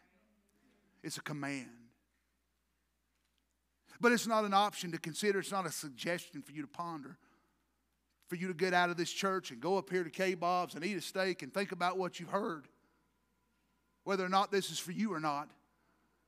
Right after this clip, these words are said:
I'm gonna go ahead and tell you right now, it ain't a Baptist thing. It ain't no denominational thing. It's a God thing. Amen? It's a God thing.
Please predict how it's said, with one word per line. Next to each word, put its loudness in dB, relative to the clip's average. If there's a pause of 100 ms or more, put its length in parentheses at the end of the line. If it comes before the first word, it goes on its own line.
(160)
I'm -4
gonna -4
go 2
ahead 8
and -2
tell 4
you 6
right 4
now, 8
it 4
ain't 2
a -6
Baptist 4
thing. -2 (1300)
It 6
ain't 4
no 6
denominational 2
thing. 0
It's 0
a -4
God 6
thing. -2 (600)
Amen? 8 (380)
It's 2
a 0
God 12
thing. 2